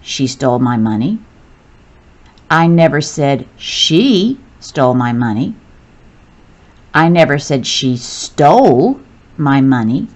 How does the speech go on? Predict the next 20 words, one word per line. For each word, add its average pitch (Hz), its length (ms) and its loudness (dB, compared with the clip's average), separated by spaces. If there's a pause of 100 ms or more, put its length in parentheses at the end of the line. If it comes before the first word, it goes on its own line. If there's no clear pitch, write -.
(960)
I 254 120 2
never 196 240 2
said 180 260 -4
she - 160 -6
stole 180 520 0 (140)
my 147 760 2 (160)
money. 131 400 -2 (580)
The 180 100 2
meaning 208 640 6 (160)
of 160 200 2
the 165 80 -2
sentence, 202 500 0
depending 180 580 -4
on 160 380 0
where 170 320 0
you, 160 560 0
um, 143 540 -2 (200)
emphasize 156 720 0
it, 160 240 -6 (600)
changes. 175 720 0